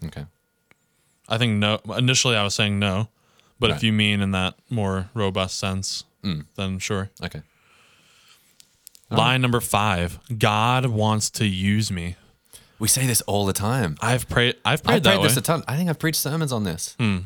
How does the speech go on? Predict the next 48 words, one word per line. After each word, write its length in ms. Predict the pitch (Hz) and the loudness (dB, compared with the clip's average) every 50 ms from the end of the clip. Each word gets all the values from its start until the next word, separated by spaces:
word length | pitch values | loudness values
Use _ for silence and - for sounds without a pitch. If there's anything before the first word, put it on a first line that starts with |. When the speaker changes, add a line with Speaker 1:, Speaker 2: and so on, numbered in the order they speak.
| - - - _ _ _ _ - | -10 -16 -20 _ _ _ _ 0
Speaker 1:
Big 160 | 120 131 131 | 0 2 4
illustration 560 | 147 147 139 131 - 135 127 143 - - 147 127 | 2 2 0 0 2 2 2 2 2 2 2 2
I 80 | 113 | 2
gave. 300 | 98 101 90 80 78 - - | 2 2 0 0 0 -2 2
Speaker 2:
Use 240 | 117 131 135 127 117 | 4 4 4 6 6
me, 80 | 120 | 6
Speaker 1:
You 60 | 117 110 | 6 6
Speaker 2:
Lord. 360 | 110 110 110 113 113 110 113 - - - | 6 4 4 2 0 0 -4 -8 -6 -2
I'm 160 | - 117 123 120 | 0 2 2 4
an 100 | 117 113 | 2 2
empty 240 | 107 113 - 113 | 2 2 0 0
cup. 260 | - - 120 117 - - | 0 2 0 0 0 -2
Fill 220 | - - 120 120 | 0 2 2 2
me 100 | 117 113 | 4 2
up 140 | 110 113 - | 2 2 0
so 140 | - - 113 | 0 2 2
I 80 | 107 104 | 2 2
may 140 | 101 101 | 2 0
pour 260 | - - - 110 110 110 | 0 0 0 2 2 2
it 60 | 107 | 2
out 160 | 107 104 104 | 2 2 2
on 140 | 104 101 101 | 2 2 2
others. 340 | 101 95 95 90 87 87 - - | 0 0 0 -2 -4 -4 -4 0
I'm, 240 | 110 113 113 113 - - | 0 2 2 0 -2 -4
I'm 120 | - 98 95 | -6 -4 -2
just 220 | 107 104 - - | -2 -2 -2 -2
a 60 | 117 | -2
vessel. 480 | 104 110 101 95 - - 110 107 110 - - | 0 0 0 0 2 0 0 0 0 -4 -4
Speaker 1:
You 260 | 92 87 107 113 113 107 | -2 0 2 2 2 2
are 60 | 104 | 2
the 80 | 101 95 | 0 -2
tool 320 | - 104 98 90 85 82 | -2 0 0 0 0 0
God 180 | 82 92 92 90 | 0 0 0 0
wants 200 | 90 90 85 - | 0 0 0 0
to 80 | - 117 | 2 4
Speaker 2:
Use 160 | 175 - - | 4 4 4
Speaker 1:
use 40 | 160 | 4
Speaker 2:
me 140 | 156 156 147 | 4 4 4
as 220 | 127 123 127 113 | 4 2 2 2
an 100 | 120 117 | 0 0
instrument 520 | - 113 107 - - - 107 101 101 82 | 0 0 0 0 0 0 0 0 0 -2
Speaker 1:
to 40 | - - | -2 -2
Speaker 2:
for 60 | 104 | 0
your 100 | 101 98 | 2 2
Speaker 1:
build 120 | 95 95 98 98 | 2 2 2 2
his 180 | - 98 85 - | 0 0 0 0
Speaker 2:
righteousness. 220 | 92 90 85 85 78 | 0 0 0 -2 -2
Speaker 1:
kingdom. 260 | 76 73 73 73 | -4 -6 -6 -8